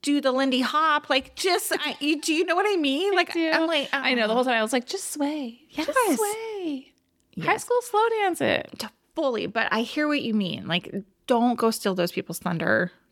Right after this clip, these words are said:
Speaker 1: Don't get on the
Speaker 2: Yes.
Speaker 1: be out of eyesight. Put that invisible cloak on
Speaker 2: <laughs>
Speaker 1: and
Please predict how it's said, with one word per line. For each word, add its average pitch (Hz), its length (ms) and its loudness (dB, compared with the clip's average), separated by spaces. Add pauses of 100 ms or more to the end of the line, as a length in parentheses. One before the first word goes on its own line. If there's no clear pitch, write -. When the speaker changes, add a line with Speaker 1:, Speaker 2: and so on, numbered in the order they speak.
(140)
Speaker 1:
Don't 254 220 2
get 233 160 4
on 220 100 4
the 190 160 2
Speaker 2:
Yes. - 1000 -12
Speaker 1:
be 294 440 2
out 226 220 4
of 208 500 -2 (260)
eyesight. 170 640 -2 (1400)
Put 285 260 -4
that 233 300 0
invisible 202 400 4
cloak 165 420 -2
on 165 360 -2
Speaker 2:
<laughs> - 40 8
Speaker 1:
and 180 320 2